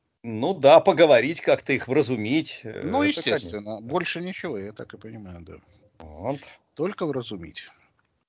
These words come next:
Speaker 2: А, ему, да, полезно поговорить уже с кем-нибудь, а то что-то он плох совсем.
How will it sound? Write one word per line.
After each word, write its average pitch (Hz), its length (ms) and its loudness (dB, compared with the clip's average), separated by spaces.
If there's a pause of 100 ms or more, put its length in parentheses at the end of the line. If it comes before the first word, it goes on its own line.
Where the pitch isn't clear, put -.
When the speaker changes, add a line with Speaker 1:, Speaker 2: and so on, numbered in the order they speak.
(1200)
Speaker 2:
А, 165 440 12 (220)
ему, 302 320 0
да, 269 140 6
полезно 196 540 -2
поговорить 120 540 -6
уже 101 120 -14
с - 80 -16
кем-нибудь, 98 520 -10
а 98 80 -14
то - 80 -20
что-то - 380 -12
он 110 120 -10
плох 117 280 -8
совсем. 92 440 -8